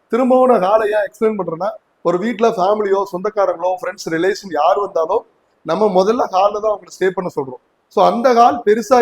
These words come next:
இருந்தா மட்டும்தான் உங்களுக்கு வந்து ஒரு பீஸ்-, பீஸ்ஃபுல்லான மைண்டா இருக்கும். So, வந்த உடனே அவங்க கொஞ்ச நேரம் உட்கார்ந்து ரிலாக்ஸா பேசிட்டு இருப்பாங்க. இப்ப இந்த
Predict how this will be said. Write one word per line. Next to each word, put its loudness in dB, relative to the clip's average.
இருந்தா 0
மட்டும்தான் -2
உங்களுக்கு 2
வந்து 0
ஒரு 2
பீஸ்-, -4
பீஸ்ஃபுல்லான 0
மைண்டா 2
இருக்கும். -12
So, 2
வந்த 0
உடனே 4
அவங்க 0
கொஞ்ச 0
நேரம் 4
உட்கார்ந்து 0
ரிலாக்ஸா 2
பேசிட்டு -6
இருப்பாங்க. -8
இப்ப 2
இந்த 0